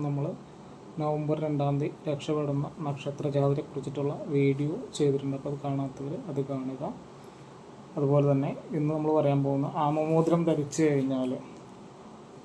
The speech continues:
നല്ല നല്ല ജീവിതത്തിലുള്ള ഉയർച്ചകളും മറ്റുള്ള കാര്യങ്ങളും സാമ്പത്തികപരമായിട്ട് ഉയർച്ചകളൊക്കെ ഉണ്ടാകുന്ന കുറച്ച് നക്ഷത്ര ജാതരുണ്ട്, അവരെക്കുറിച്ചാണ് പറയാം. അതുപോലെ തന്നെ നമ്മുടെ വീഡിയോ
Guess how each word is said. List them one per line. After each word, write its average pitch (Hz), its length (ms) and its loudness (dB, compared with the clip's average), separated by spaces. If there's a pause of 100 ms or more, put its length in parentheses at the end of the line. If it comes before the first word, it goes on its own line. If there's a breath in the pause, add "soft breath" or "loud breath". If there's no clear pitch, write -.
(500)
നല്ല 147 240 4
നല്ല 147 240 2 (180)
ജീവിതത്തിലുള്ള 151 520 2
ഉയർച്ചകളും 147 480 0
മറ്റുള്ള 143 260 -2
കാര്യങ്ങളും 139 380 0
സാമ്പത്തികപരമായിട്ട് 139 760 0
ഉയർച്ചകളൊക്കെ 139 480 -2
ഉണ്ടാകുന്ന 139 380 -4
കുറച്ച് 143 320 -6
നക്ഷത്ര 139 300 -6 (100)
ജാതരുണ്ട്, 135 420 -2 (240)
അവരെക്കുറിച്ചാണ് 143 640 -2
പറയാം. 139 240 -8 (720 loud breath)
അതുപോലെ 147 320 4
തന്നെ 143 180 2 (680 loud breath)
നമ്മുടെ 147 320 0
വീഡിയോ 135 300 2